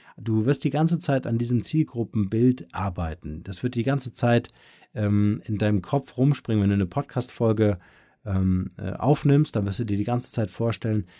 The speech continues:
wem erzähle ich denn das eigentlich? Für wen ist denn das eigentlich interessant? Ja? Äh, dir werden Leute schreiben. Äh, die Leute haben bestimmte, äh, Berufsbilder, bestimmt, bestimmtes Alter, ein bestimmtes Geschlecht. Es wird Vorlieben geben, es wird,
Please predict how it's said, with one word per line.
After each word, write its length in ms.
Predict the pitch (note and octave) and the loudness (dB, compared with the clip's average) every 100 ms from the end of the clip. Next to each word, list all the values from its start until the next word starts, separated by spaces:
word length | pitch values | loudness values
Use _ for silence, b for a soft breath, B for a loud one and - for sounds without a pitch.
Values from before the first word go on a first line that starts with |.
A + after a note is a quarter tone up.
| b | b
wem 160 | A#2 C3 | -4 -2
erzähle 400 | C3 - C#3+ F#3+ | -2 2 4 4
ich 100 | F#3+ | 2
denn 80 | F#2+ | -6
das 120 | F2 | -6
eigentlich? 460 | - F2 E2 F2 | -6 -6 -6 -10
Für 200 | - C3+ | 0 2
wen 140 | C#3 E3+ | 6 6
ist 120 | E3+ | 4
denn 80 | A#2 | -2
das 160 | A2 | -4
eigentlich 280 | G#2 A#2+ A2+ | -4 -2 -2
interessant? 720 | A2+ - F#2 - C#3+ F#2 - _ - | -4 -6 -6 -2 -2 -2 -8 _ -8
Ja? 180 | F2+ A#2 b b b b b | -6 -8 b b b b b
Äh, 200 | A2+ G#2 | -2 0
dir 180 | G#2+ A2 | 2 4
werden 220 | B2 B2+ | 6 6
Leute 320 | A#2 D3 C3 | 6 4 2
schreiben. 500 | - - E2+ F2+ F2+ - b b b | -4 -4 -6 -4 -10 -12 b b b
Äh, 160 | A2 | -4
die 120 | G#2 A2+ | -2 2
Leute 380 | A#2 B2+ B2+ | 4 4 4
haben 160 | A2+ A#2+ | 4 4
bestimmte, 880 | A#2 - B2 A#2+ A2+ A2 A2 - G#2+ | 2 2 0 4 4 4 2 -2 -6
äh, 40 | |
Berufsbilder, 800 | G2 G#2+ D3+ - - F#2+ F2+ F2+ | -2 2 2 0 -4 -4 -2 -4
bestimmt, 520 | G2 F#2 A#2+ A2 G2+ | -6 -6 -4 -4 -4
bestimmtes 420 | G2+ - A2+ G2 - | -6 -4 -6 -6 -6
Alter, 460 | - A#2+ C3 G#2 | 0 2 2 0
ein 120 | F2 | -2
bestimmtes 440 | F2 - A#2 G2+ - | -4 -6 -8 -8 -6
Geschlecht. 520 | G2+ - A#2 A#2 - | -6 -2 0 -2 -6
Es 160 | G2 A2 | -12 -10
wird 140 | F#2+ | -10
Vorlieben 560 | - B2+ B2 G#2+ G2 F2 | -2 4 6 4 0 -6
geben, 240 | F2+ F2+ | -8 -10
es 160 | G2 - | -10 -6
wird, 240 | F#2+ | -6